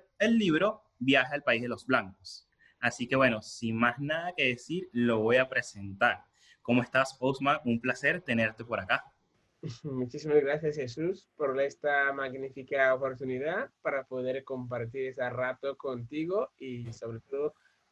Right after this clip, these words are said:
Speaker 2: por todos los oyentes que nos están viendo y, bueno, de, de regalándonos su tiempo para escucharnos. Así que un placer, un honor, la verdad.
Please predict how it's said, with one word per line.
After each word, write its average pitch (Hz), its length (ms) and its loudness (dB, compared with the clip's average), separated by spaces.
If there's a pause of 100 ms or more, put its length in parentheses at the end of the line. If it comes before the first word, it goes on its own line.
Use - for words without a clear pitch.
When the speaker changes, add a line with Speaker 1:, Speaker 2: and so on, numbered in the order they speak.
(140)
Speaker 2:
por 123 240 0
todos 147 180 6
los 123 180 0
oyentes 147 920 -4
que 135 120 -4
nos 120 320 -6
están 113 1080 -6
viendo 127 560 -2
y, 107 580 -12
bueno, 117 300 -10 (440)
de, 123 280 -6 (120)
de 139 100 -8
regalándonos 160 720 2
su 160 120 -20
tiempo 147 540 -4
para 113 840 -2
escucharnos. 117 680 -8
Así 113 240 -14
que 107 420 -8 (400)
un 131 180 -8
placer, 127 400 -4
un 135 160 -10
honor, 120 360 -6
la 113 100 -8
verdad. 107 300 -8